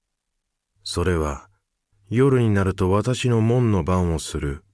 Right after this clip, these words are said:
白いメス犬のことである。彼女は近所の大概の青年男女が、未だ小さい時に一緒に遊んだ。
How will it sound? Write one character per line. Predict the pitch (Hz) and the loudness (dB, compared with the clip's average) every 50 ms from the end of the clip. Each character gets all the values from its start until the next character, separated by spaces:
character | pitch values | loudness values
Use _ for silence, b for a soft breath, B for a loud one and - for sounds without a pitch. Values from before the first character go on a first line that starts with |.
| _ _ | _ _
白 | - - - 104 104 120 123 | -14 -6 -4 -2 0 2 2
い | 113 92 | 2 2
メ | 87 90 95 95 | 2 2 0 0
ス | - - 139 | -2 -2 -2
犬 | 131 127 127 123 | 0 0 0 0
の | 120 117 104 | 0 0 -2
こ | - 87 | -4 -4
と | - 107 101 | -2 -2 -2
で | 85 76 67 | -2 -2 -4
あ | 67 64 | -6 -8
る。 | 64 - - _ _ _ _ _ _ _ _ _ _ _ _ _ _ _ _ _ _ _ _ _ _ _ _ _ _ _ _ _ _ _ _ _ _ _ _ _ _ - | -10 -14 -18 _ _ _ _ _ _ _ _ _ _ _ _ _ _ _ _ _ _ _ _ _ _ _ _ _ _ _ _ _ _ _ _ _ _ _ _ _ _ -8
彼 | - 104 101 104 | -2 0 0 0
女 | 98 82 90 | 2 0 0
は | 87 85 | -2 -2
近 | 80 - - 110 104 101 | -4 -2 -2 0 0 2
所 | 87 92 85 | 0 0 -2
の | 82 76 78 76 - _ _ _ _ _ | -2 -4 -6 -8 -12 _ _ _ _ _
大 | - - 101 113 127 135 | -8 -4 -2 0 0 0
概 | 135 135 131 123 | 2 2 2 2
の | 123 120 113 | 0 0 -2
青 | - - 113 123 | 0 0 0 2
年 | 123 123 120 120 113 | 2 2 2 0 2
男 | 117 113 104 98 | 2 2 0 0
女 | 90 82 69 | 0 -2 -4
が、 | 67 69 69 - _ _ _ _ _ _ _ _ _ - | -4 -6 -8 -10 _ _ _ _ _ _ _ _ _ -6
未 | - 82 87 90 87 | -4 -2 0 0 2
だ | 95 | 0
小 | 92 - - 107 107 | -2 -2 -2 -2 -2
さ | 98 - 110 98 | 0 0 0 -2
い | 90 | -2
時 | 90 85 76 - - | -2 -4 -8 -4 -4
に | 82 80 76 78 | -2 -2 -2 -2
一 | 78 - | -4 -6
緒 | - - - 107 | -8 -4 -2 0
に | 104 98 | 0 2
遊 | 95 87 76 69 - - 82 80 | 2 0 -2 -2 -4 -4 -4 -4
ん | 76 | -4
だ。 | 69 - - - | -4 -6 -10 -12